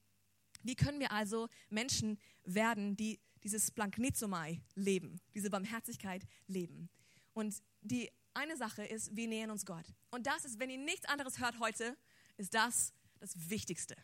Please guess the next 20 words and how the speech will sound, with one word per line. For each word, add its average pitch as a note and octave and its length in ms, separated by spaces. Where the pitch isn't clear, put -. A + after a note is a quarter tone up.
Nummer A3 280
eins. E3+ 460
Wir G#3+ 140
nähern G#3+ 200
uns G#3 140
Gott. F3 220
Wir A#3 140
wollen D4 300
so C4+ 200
werden, C#4+ 220
dass B3 120
Menschen A#3+ 340
sagen, A3 420
„Ha, G4 280
wie A3+ 80
der A3 140
Vater, C4+ 380
so A3+ 100
der A3 140
Sohn. F3+ 360